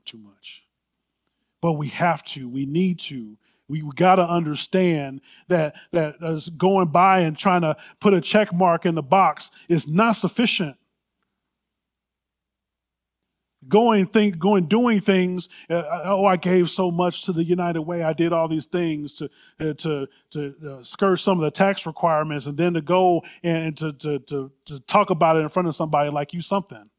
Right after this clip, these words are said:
like you did something. That's not what the Lord is looking for. The Lord wants us to give ourselves to him each and every day,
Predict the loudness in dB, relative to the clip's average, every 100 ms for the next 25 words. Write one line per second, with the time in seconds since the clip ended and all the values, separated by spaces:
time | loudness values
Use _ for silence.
0 | _ _ _ _ _ _ _ _ _ _
1 | -4 0 0 2 2 2 0 -4 -6 -18
2 | -20 _ _ _ _ _ _ _ _ _
3 | _ -12 -10 -6 -6 -4 -6 -8 -10 _
4 | _ _ _ _ _ _ _ -16 -14 -14
5 | -14 -16 -16 -20 _ _ _ _ _ _
6 | _ _ _ _ _ _ -10 -2 0 0
7 | -2 -6 -8 -10 -10 -14 -6 -2 -2 -2
8 | -6 -6 -6 -4 -6 -10 -10 -8 -6 -8
9 | -8 -8 -8 -10 -12 -14 -16 -16 -16 -20
10 | _